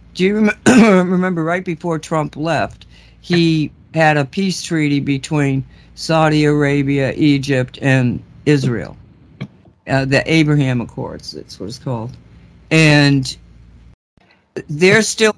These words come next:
working on those. So the supposition is, is that part of the timing is to stop, disrupt those, uh, com-, you know, the, that, that talks between Saudi Arabia and Israel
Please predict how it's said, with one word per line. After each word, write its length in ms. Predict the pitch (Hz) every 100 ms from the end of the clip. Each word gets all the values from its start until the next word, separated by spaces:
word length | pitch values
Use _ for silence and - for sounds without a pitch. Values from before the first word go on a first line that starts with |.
| 170
working 480 | 185 233 - 170
on 260 | 139 120 117
those. 480 | 107 92 - - - - - _
So 480 | - - 170 170 160
the 380 | 147 165 156 151
supposition 880 | - 180 185 170 170 170 151 156
is, 420 | 170 185 165 147 139
is 280 | 151 139
that 260 | 147 139 - - - -
part 360 | - 170 208 233
of 140 | 202
the 100 | 151
timing 680 | 147 175 151 147 143 139 139 -
is 340 | 151 143 -
to 160 | - 143
stop, 480 | - 156 156 143 - - -
disrupt 580 | 147 160 - 151 143 - -
those, 520 | 147 147 143 127 - - - - - - _ _ _ _ _ -
uh, 240 | 127 85 -
com-, 160 | - 147
you 200 | 160 156
know, 160 | 135 120
the, 140 | 131
that, 380 | - 139 147 -
that 220 | 143 123
talks 320 | - 170 156 -
between 380 | 143 156 147
Saudi 340 | 131 147 143 143
Arabia 360 | 139 135 135
and 100 | 82
Israel 440 | 131 127 131 123